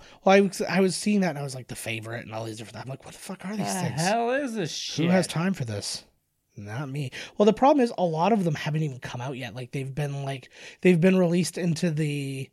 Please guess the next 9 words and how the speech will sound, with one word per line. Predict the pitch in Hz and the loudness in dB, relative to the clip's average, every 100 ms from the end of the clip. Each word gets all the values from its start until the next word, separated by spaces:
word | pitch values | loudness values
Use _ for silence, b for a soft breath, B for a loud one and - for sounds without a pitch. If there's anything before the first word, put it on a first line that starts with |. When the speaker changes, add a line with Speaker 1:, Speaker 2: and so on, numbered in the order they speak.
| _ _ _ _ - | _ _ _ _ -8
Speaker 1:
um, | 143 135 127 123 123 117 117 117 117 - - _ | -4 -2 -2 -4 -4 -6 -8 -12 -14 -16 -20 _
Speaker 2:
Released | 214 202 175 | -8 -6 -4
into | 175 165 | 0 4
the | |
wild? | 156 160 233 233 - | 6 6 6 2 -2
Speaker 1:
No, | 226 208 196 170 | 6 10 10 8
into, | 190 165 196 | 4 4 4
like, | 180 156 - | 2 0 -2
the, | 160 151 147 | -2 0 -2